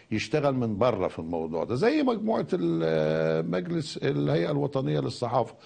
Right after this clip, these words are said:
معظمهم ما لهمش علاقة بالصحفيين. ولو استكملت سيادتك التصور ده مع تصور تاني،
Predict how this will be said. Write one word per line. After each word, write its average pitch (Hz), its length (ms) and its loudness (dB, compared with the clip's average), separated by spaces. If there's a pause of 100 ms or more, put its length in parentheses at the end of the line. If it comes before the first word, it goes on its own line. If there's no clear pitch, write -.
(260)
معظمهم 170 360 -2
ما 160 80 0
لهمش 160 260 -2
علاقة 143 280 0
بالصحفيين. 101 720 -2 (540)
ولو 156 320 4
استكملت 160 560 2
سيادتك 185 480 0
التصور 147 640 2
ده 135 140 -2
مع 143 180 0
تصور 120 480 2
تاني، 117 520 2